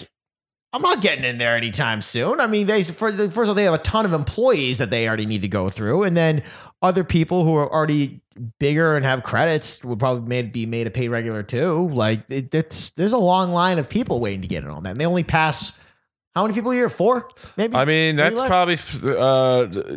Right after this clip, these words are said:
Speaker 2: you know, <laughs> that's a lot for, you know, you think, "Wow, just four people a year," but, like, uh, Adam and whoever takes over after him and whoever takes over after them,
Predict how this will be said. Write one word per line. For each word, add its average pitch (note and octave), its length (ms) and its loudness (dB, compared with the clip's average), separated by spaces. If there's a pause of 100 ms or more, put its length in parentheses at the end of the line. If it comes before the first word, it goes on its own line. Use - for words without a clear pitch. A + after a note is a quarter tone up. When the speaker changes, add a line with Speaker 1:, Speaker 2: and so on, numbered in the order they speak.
(100)
Speaker 2:
you B2 140 0
know, A2 480 2
<laughs> E2 220 -2
that's A#2+ 240 0
a C3 80 2
lot A2+ 560 0
for, G2 340 2
you F#2 140 0
know, F#2 40 2
you F#2 120 0
think, F2+ 180 -2
"Wow, F2 220 2
just D2+ 240 -4
four F#2 180 2
people F2+ 320 2
a D#2+ 60 2
year," F#2 260 2
but, E2+ 240 2
like, D#2 280 0 (520)
uh, - 60 -10 (360)
Adam G#2+ 440 2
and E2+ 180 0
whoever F2+ 320 2
takes F#2+ 320 -2
over F#2+ 300 2
after F#2 340 2
him G2+ 260 2
and F#2 120 2
whoever F2 260 2
takes F2+ 300 0
over F#2+ 280 2
after F#2+ 280 2
them, G2+ 240 2